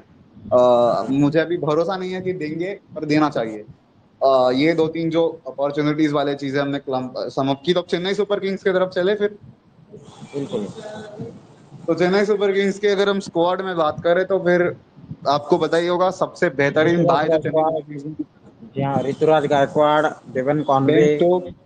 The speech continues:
Speaker 1: जी हाँ,
Speaker 2: बेन स्टोक्स,
Speaker 1: डेवन कॉनवे, ऋतुराज
Speaker 2: रविंद्र
Speaker 1: गायकवाड़, बेन
Speaker 2: जडेजा,
Speaker 1: स्टोक्स।
Speaker 2: एमएस धोनी,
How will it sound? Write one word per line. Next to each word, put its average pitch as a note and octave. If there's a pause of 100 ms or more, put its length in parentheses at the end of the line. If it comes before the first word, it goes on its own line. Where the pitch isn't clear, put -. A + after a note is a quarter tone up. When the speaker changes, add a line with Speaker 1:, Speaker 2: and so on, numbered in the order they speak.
(380)
Speaker 1:
जी B2
हाँ, A#2+
Speaker 2:
बेन D3
स्टोक्स, D#3+
Speaker 1:
डेवन F3
कॉनवे, E3+
ऋतुराज D#3
Speaker 2:
रविंद्र D#3
Speaker 1:
गायकवाड़, D#3+
बेन D3+
Speaker 2:
जडेजा, D3+
Speaker 1:
स्टोक्स। -
Speaker 2:
एमएस D3+
धोनी, D#3